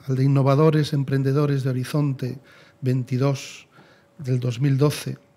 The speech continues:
premio Garrigues de Sostenibilidad y Medio Ambiente, de Emprendedores del B B V A, Innova Aquae del año dos mil catorce, el galardón Innovación Empresarial,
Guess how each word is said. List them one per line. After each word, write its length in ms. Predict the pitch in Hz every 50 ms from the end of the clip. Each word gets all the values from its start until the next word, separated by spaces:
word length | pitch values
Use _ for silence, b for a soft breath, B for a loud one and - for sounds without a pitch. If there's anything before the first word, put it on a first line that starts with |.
| _ _ _ _ _ _ _
premio 360 | - 156 160 165 170 165 160
Garrigues 500 | 147 143 139 143 156 156 151 160 143 -
de 100 | 151 139
Sostenibilidad 760 | 127 - 143 135 - 151 139 143 143 135 135 135 135 143 156 143 -
y 60 | 135
Medio 240 | 127 139 139 135 135
Ambiente, 580 | 123 123 131 147 151 147 139 131 - 127 135 - B B B B B B B B B
de 80 | - 139
Emprendedores 720 | 147 147 127 147 147 147 143 143 147 160 170 160 160 143
del 140 | 135 139 135
B 100 | 139 156
B 160 | 151 147 147
V 240 | 143 135 123 135 135
A, 320 | 147 147 143 135 139 - - B B B B B B B B B B -
Innova 500 | 160 139 147 147 160 170 165 165 151 135
Aquae 540 | 131 - - 143 139 147 147 143 139 127 - -
del 180 | 123 131 131
año 200 | 139 151 160 151
dos 180 | 135 135 131 135
mil 160 | 151 147 143
catorce, 600 | - - 127 - 156 151 139 - - - 123 - - _ _ _ _ _ _ _ _ _ _ -
el 100 | 165 143
galardón 600 | 143 151 151 156 151 156 160 185 185 190 190 196 B B B B B B B
Innovación 580 | 175 160 151 151 147 147 143 - - 185 175 165
Empresarial, 840 | 143 131 - 156 151 - - 135 131 156 165 160 143 131 131 143